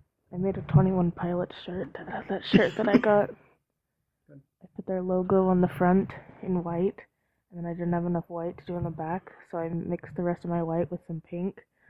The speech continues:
Speaker 1: So I have, like, light pink on the back that says Twenty One Pilots.
Speaker 2: Nice.
Speaker 1: Yeah.
Speaker 2: Where's the shirt?
Speaker 1: Drying. I did two sides of it, so I can't lay it down, so it's hanging out that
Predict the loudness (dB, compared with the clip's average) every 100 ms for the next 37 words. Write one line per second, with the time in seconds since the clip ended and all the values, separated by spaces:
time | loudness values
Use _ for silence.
0 | _ -14 -12 -10 -10 -8 -6 -6 -8 -10
1 | -8 -4 -4 -2 -2 -4 -10 -10 -12 _
2 | -12 -8 -8 -8 -10 -16 -18 -20 _ _
3 | _ _ _ _ _ _ _ _ _ _
4 | _ _ _ _ _ -12 -12 _ _ _
5 | _ _ _ _ _ _ _ _ _ _
6 | _ _ _ _ _ _ _ _ _ _
7 | _ _ _ _ _ -20 -20 -20 _ _
8 | _ _ _ _ _ _ _ -10 -6 -6
9 | -8 -14 _ _ _ _ _ _ -12 -6
10 | -6 -4 -6 -2 -4 -2 0 0 0 -2
11 | -2 0 0 2 2 2 0 -2 0 2
12 | 2 -2 -6 -6 -6 -8 -8 -6 -8 -10
13 | -12 -16